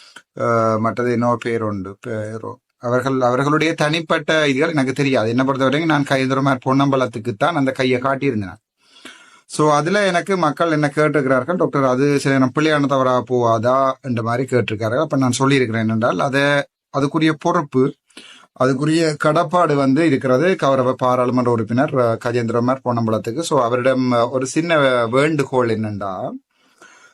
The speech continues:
இப்ப நாங்கள், அ, ஒருபோதுமே ஒரு கட்சியில இணைஞ்சு செயற்படுறதுக்குரிய வாய்ப்புகள் வந்து இல்லை. ஆம், அது தெளிவாக விளங்கிக் கொள்ளணும். அது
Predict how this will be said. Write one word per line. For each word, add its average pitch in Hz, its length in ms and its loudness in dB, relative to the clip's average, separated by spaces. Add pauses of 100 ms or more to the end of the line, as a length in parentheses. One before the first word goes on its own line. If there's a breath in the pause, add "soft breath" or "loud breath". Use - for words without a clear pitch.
(100)
இப்ப 127 160 0
நாங்கள், 160 480 2
அ, 143 240 4
ஒருபோதுமே 151 760 2
ஒரு 143 260 2
கட்சியில 135 440 0
இணைஞ்சு 123 580 2
செயற்படுறதுக்குரிய 113 760 -2
வாய்ப்புகள் 110 600 -2
வந்து 110 360 -2
இல்லை. 127 300 0 (460 soft breath)
ஆம், 110 400 -2
அது 117 140 -6
தெளிவாக 139 540 0
விளங்கிக் 123 360 -2
கொள்ளணும். 110 300 -2
அது 123 360 0